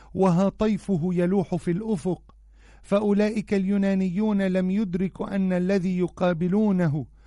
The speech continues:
هو على وشك مواجهة الموت.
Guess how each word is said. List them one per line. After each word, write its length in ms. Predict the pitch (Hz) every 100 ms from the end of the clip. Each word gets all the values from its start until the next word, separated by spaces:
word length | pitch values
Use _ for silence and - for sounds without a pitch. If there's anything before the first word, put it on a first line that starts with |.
| - -
هو 200 | 214 220
على 380 | 196 160 190 202
وشك 420 | 190 208 - -
مواجهة 720 | 196 185 185 180 147 196 165 170
الموت. 600 | 180 165 196 208 - -